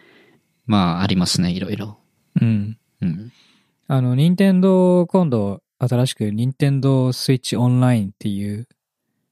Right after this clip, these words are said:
Speaker 2: オンラインゲームをプレイするためのプラットフォーム、
Speaker 1: うんうん。
Speaker 2: サービスを出すと思うんですよね。確か来週から始まるのかな？
Speaker 1: そうですね。あの、今まで、例えばスプラトゥーンツーとかであれば、対戦普通、普通というか無料でできていたのが、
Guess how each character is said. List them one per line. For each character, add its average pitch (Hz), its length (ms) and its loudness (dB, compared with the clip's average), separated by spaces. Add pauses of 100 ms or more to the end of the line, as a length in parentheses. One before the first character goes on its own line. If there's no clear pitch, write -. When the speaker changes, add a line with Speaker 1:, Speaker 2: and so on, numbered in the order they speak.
(200)
Speaker 2:
オ 123 160 -2
ン 127 120 2
ラ 131 120 4
イ 131 80 2
ン 127 80 0
ゲ 127 200 2
ー 113 40 2
ム 101 160 -2
を 98 200 -8 (200)
プ - 100 -2
レ 117 120 2
イ 110 40 0
す - 160 -6
る 101 260 -6 (180)
た 120 120 -2
め 120 80 4
の 139 280 2 (280)
プ - 100 -6
ラ 117 100 0
ッ - 40 -6
ト 110 100 -8
フ 107 100 -4
ォ 101 40 -2
ー - 20 -8
ム、 104 220 -8 (640)
Speaker 1:
う 117 80 -4
ん 101 140 -4
う - 60 -4
ん。 - 40 -8
Speaker 2:
サ 127 120 0
ー 104 40 0
ビ 98 80 -6
ス - 140 -8
を 98 100 -8
出 110 140 -2
す - 80 -6
と 107 100 -8
思 101 100 -10
う - 20 -10
ん 101 40 -12
で 104 60 -14
す - 80 -8
よ 143 60 0
ね。 170 220 0
確 - 200 -4
か - 60 -4
来 143 160 4
週 151 180 0
か 135 140 2
ら 127 100 2
始 120 220 0
ま 117 100 2
る 107 60 -4
の 95 80 -10
か 110 100 -8
な？ 165 140 -2 (540)
Speaker 1:
そ 156 120 -4
う 135 40 2
で 104 60 0
す - 100 -4
ね。 120 80 -2
あ 120 80 2
の、 120 160 2
今 139 220 2
ま 165 120 4
で、 139 160 2
例 - 380 -2
え 135 40 0
ば 120 100 0
ス - 120 -6
プ 131 80 -2
ラ 135 120 2
ト - 120 -4
ゥ 135 80 2
ー - 20 0
ン 135 140 -2
ツ - 140 -4
ー 131 220 2
と - 180 -4
か 120 160 0
で 123 80 2
あ 123 80 2
れ 120 80 2
ば、 104 100 -2
対 127 280 0
戦 127 260 0
普 - 120 -8
通、 127 460 -4
普 - 100 -16
通 113 180 -2
と 110 100 -4
い - 20 -2
う - 40 -2
か 104 80 -4
無 110 120 0
料 117 200 2
で 117 100 2
で 120 140 0
き - 80 -8
て 110 100 0
い 110 60 -2
た 113 140 0
の 113 120 -2
が、 139 320 0